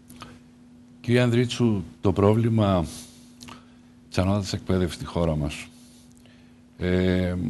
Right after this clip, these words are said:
έχει πάρα πολλές παθογένειες, είναι γνωστό σε όλους μας. Ε, αυτό το οποίο πληρώνουν οι, οι νέοι μας σήμερα, ιδίως αυτοί οι οποίοι, ε,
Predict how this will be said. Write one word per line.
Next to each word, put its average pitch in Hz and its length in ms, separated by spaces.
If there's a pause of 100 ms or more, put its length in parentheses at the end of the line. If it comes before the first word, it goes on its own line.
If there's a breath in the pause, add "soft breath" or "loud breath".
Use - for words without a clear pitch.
(1040 loud breath)
έχει 123 180
πάρα 107 220
πολλές 76 200
παθογένειες, 87 580
είναι 101 120
γνωστό 90 340
σε 82 120
όλους 78 260
μας. 110 160 (920 loud breath)
Ε, 98 260
αυτό 113 320
το 107 120
οποίο 98 440
πληρώνουν 95 640 (180)
οι, 90 80 (640)
οι 95 120
νέοι 92 240
μας 85 180
σήμερα, 80 580 (200)
ιδίως 95 560
αυτοί 87 500
οι 85 140
οποίοι, 82 600 (800 loud breath)
ε, 92 100